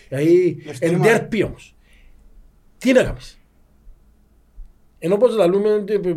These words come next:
Speaker 1: ε, στην εθνική μας που λαλούμε, παίζουμε με την Ισπανία και πρέπει να παίξουμε τέσσερις επιθετικούς,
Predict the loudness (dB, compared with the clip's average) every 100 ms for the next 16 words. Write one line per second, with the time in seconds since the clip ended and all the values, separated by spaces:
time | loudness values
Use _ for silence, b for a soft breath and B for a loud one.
0 | -4 -6 -4 -4 -4 -6 -4 -2 -2 -2
1 | -2 0 -2 -2 -4 -4 -4 -4 -4 -4
2 | -2 -2 -2 -2 -4 -4 -6 -6 -4 -6
3 | -4 -4 -4 -4 -4 -4 -6